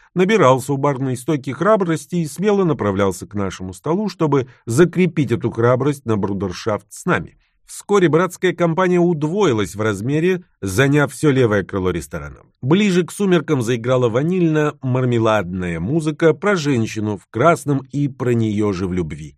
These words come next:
Из-за столов попарно выползли изрядно романтические натуры и закружились в медляке. Воздух сделался глухим, и над пьяными окриками повис тлетворный дух.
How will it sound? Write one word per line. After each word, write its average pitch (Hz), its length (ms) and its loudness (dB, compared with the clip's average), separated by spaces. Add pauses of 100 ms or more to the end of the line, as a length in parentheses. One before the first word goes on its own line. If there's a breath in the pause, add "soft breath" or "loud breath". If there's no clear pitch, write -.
(300)
Из-за 127 380 2
столов 143 400 0
попарно 117 580 2
выползли 104 640 -4
изрядно 120 560 2
романтические 107 600 -6
натуры 190 360 0
и 165 40 6
закружились 107 640 -2
в 95 80 -6
медляке. 82 520 -6 (120)
Воздух 190 540 -2
сделался 135 640 0
глухим, 123 640 -4 (240 loud breath)
и 107 140 0
над 139 240 0
пьяными 180 520 2
окриками 139 540 0
повис 101 600 -2
тлетворный 117 800 2
дух. 87 460 -8